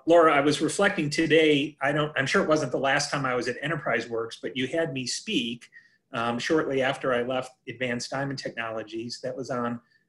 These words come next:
October fifth, twenty eleven. And I remember that date specifically for two reasons, one good one and one unfortunate one. Number one, Laura, I think that was your twenty-first birthday.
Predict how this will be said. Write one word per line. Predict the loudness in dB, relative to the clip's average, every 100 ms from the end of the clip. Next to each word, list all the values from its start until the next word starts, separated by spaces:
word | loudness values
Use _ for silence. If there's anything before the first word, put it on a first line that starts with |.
| _
October | -6 -2 0 2 2
fifth, | 0 -2 -4
twenty | -8 -6 -4
eleven. | -4 -2 -4 -6 -12 _ _ _ -20 -20 -20 _ _ _ -6
And | -2
I |
remember | 0 0 2 4
that | 4 2 2
date | 2 2 0
specifically | -6 -2 0 0 0 -2
for | -2 -6
two | -2 -2
reasons, | 2 2 2 -2 -6 -4
one | -4 -2
good | 0 0 -2
one | -4 -4
and | -4
one | -6 -6
unfortunate | -8 -4 -2 -2 -2 -8 -10
one. | -14 -10
Number | -6 -4
one, | -2 0 0 -2 -8 -18 -4
Laura, | 2 6 6
I | 2
think | -2 -2
that | -2
was | -2 -2
your | -2 -4
twenty-first | -6 -6 -6 -6 -8 -4
birthday. | 0 0 -2 -4 -4 -8